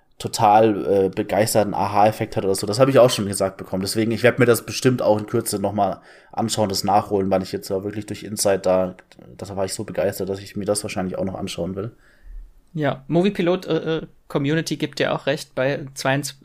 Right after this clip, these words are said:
Speaker 2: zweiundsechzig Bewertungen noch viel zu wenig, also
Speaker 1: Mhm.
Speaker 2: guckt das alle, äh, acht Komma zwei.
Speaker 1: Oh,
Speaker 2: Das ist
Speaker 1: schön.
Speaker 2: schon,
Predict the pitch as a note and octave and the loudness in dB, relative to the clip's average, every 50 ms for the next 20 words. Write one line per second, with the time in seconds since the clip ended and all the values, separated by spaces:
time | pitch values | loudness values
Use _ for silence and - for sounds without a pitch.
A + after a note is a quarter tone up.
0 | - - - - - B2 B2+ C3 B2+ C#3+ C#3+ - - C#3 C3+ - C3 A#2+ B2 B2 | -20 -16 -14 -6 -4 -4 -2 -2 -2 -4 -4 -6 -6 -8 -6 -6 -6 -4 -2 -2
1 | B2 B2 - C3 C#3 D3 C#3 - D#3 F3+ - - - E3+ E3+ - - C#3 C#3 C#3+ | -2 -4 -6 -6 -6 -8 -2 0 0 0 0 0 -2 -2 -2 -2 -2 -2 -2 0
2 | D3 D#3 E3 - - - B2+ C3 C3 C3 B2+ C3 C3+ C#3+ D#3+ F3 D#3+ C#3 - - | 0 -2 -4 -4 -4 -2 -2 0 2 2 0 0 0 -2 -4 -4 -6 -6 -6 -6
3 | C3+ - - - C3 C3 C3 C3+ C3+ - - - - - - C#3 C3 B2 - - | -6 -4 -2 -2 0 0 0 0 -2 -6 -14 -20 -20 -14 -6 -2 -2 -2 0 -2
4 | - - - - - D3 C3+ B2+ C3+ C3+ - - B2+ B2 A#2 B2 C3+ - C#3 C#3+ | -2 -4 -4 -4 -4 -2 -2 0 -2 -4 -6 -4 -4 -4 -4 -4 -4 -4 -2 -2
5 | D3+ B2+ A#2 A2 - - - F#2 E2 - C3 B2+ B2+ C#3 | -2 -2 -2 -4 -6 -6 -4 -4 -2 -2 -4 -4 -6 -8